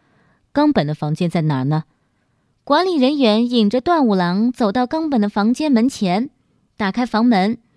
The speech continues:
段五郎一眼就看到放在房间过道上的红色吸尘器。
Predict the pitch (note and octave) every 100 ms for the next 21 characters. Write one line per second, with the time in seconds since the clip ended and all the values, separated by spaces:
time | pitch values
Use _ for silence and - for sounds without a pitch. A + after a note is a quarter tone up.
0 | _ _ _ _ _ F#4+ F#4 C#4 A3 G3
1 | G3 A#3+ D4+ F#4+ F#4+ D#4+ C4+ A3+ G#3 B3+
2 | - D4+ A3+ A3 G3+ F3+ F#3 - C#4+ A#3+
3 | A3+ G#3+ A3+ A#3+ D#4 D4+ E4 E4+ C#4 D#4+
4 | C4+ C4 A3+ G3+ F#3 F3 - A#3 C4 D4
5 | B3 - D#4 - A3 C4 - C4+ -